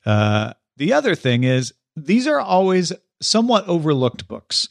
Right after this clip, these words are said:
Uh, these are, these are books that m-, you probably will not have heard of. Eighty-four K by Claire North, Alien Virus Love Disaster, stories by Abby May Otis, Theory of Bastards by Audrey Schulman, Ambiguity Machines and Other Stories by Vandana Singh,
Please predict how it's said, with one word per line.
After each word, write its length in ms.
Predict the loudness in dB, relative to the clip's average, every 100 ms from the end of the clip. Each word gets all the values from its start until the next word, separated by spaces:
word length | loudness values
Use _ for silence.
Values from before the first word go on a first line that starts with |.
| _ _ _ _ _
Uh, 260 | -2 0 -2
these 240 | -2 0
are, 140 | 0 0
these 180 | 0 0
are 60 |
books 240 | 0 -2 0
that 140 | -2
m-, 260 | -2 -4 -2
you 120 | -4
probably 480 | -2 -2 -2 -2 -2
will 380 | -2 -4 -2 0
not 200 | 2 0
have 100 | 0
heard 180 | 0 0
of. 200 | 0 -4
Eighty-four 480 | -2 0 0 0 -2
K 280 | 0 0
by 180 | 0 -2
Claire 300 | -2 0 2
North, 320 | 2 -2 -4 -4
Alien 440 | -2 0 0 0
Virus 360 | 0 0 0 0
Love 220 | 0 0
Disaster, 540 | 0 0 0 -2 -6
stories 400 | -6 -2 0 0
by 180 | 0 0 0
Abby 380 | -2 0 0
May 320 | 0 2 2 0
Otis, 440 | 0 -2 -4 -8 -12 -20 _ -4
Theory 220 | 0 0
of 140 | 0
Bastards 480 | 0 -2 -2 -6 -4
by 160 | -2 0
Audrey 280 | 2 2
Schulman, 480 | 0 0 2 2 0
Ambiguity 680 | -2 -2 0 0 0 2 0
Machines 540 | -2 -2 0 2 2 2
and 80 |
Other 160 | 0 0
Stories 340 | 0 0 0
by 220 | 0 0 2
Vandana 420 | 0 2 0 0
Singh, 420 | 0 2 2 0